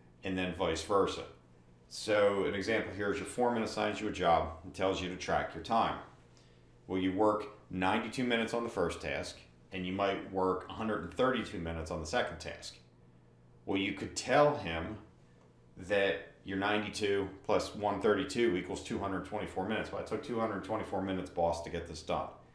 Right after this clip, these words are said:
Is that really the best way to do it? Again, go back to the prior slide. It was about converting numbers and simplifying them. So you want to convert here. So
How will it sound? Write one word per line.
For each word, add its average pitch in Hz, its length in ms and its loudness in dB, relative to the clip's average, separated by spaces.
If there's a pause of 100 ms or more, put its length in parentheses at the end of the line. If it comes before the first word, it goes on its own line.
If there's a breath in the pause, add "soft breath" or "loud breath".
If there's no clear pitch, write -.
(880 loud breath)
Is 92 60 -12
that 98 220 2
really 117 480 4
the 107 80 -6
best 107 320 2
way 92 100 0
to 87 80 -4
do 113 200 4
it? - 200 -2
Again, 87 340 -4
go 87 60 -8
back 90 280 2
to - 80 -14
the 92 60 -8
prior 90 360 0
slide. 90 580 2 (800 loud breath)
It 95 60 -8
was 92 160 -2
about 87 400 4
converting 98 880 0 (680)
numbers 101 600 2 (280)
and 92 160 -4
simplifying 87 960 0
them. - 140 -12 (580 soft breath)
So - 160 -8
you 87 160 -4
want 87 200 -2
to - 60 -10
convert 107 420 6
here. - 280 -8
So - 160 -10